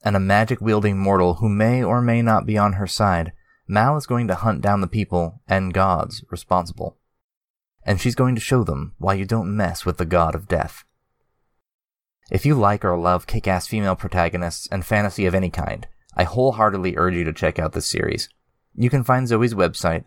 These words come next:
at w w w dot zoe cannon dot com, and her books can be found on Amazon in the Kindle Unlimited program.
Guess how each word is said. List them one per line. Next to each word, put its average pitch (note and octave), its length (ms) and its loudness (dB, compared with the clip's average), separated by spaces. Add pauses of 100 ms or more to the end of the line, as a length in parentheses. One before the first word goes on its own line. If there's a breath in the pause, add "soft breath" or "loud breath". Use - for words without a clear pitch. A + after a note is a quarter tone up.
at F#2 160 0
w G#2 380 0
w G2 380 0
w E2+ 360 -2
dot E2 280 -2
zoe F2+ 200 2
cannon E2+ 360 -2
dot E2+ 240 -2
com, D#2+ 320 -2 (560)
and G2 160 2
her A2 100 2
books B2+ 300 0
can A2+ 160 0
be A2 80 2
found G#2+ 260 2
on G#2+ 140 2
Amazon D#2+ 560 0 (100)
in G2 120 -2
the F2 60 -2
Kindle G2 380 2
Unlimited F2 420 0
program. C2+ 460 -2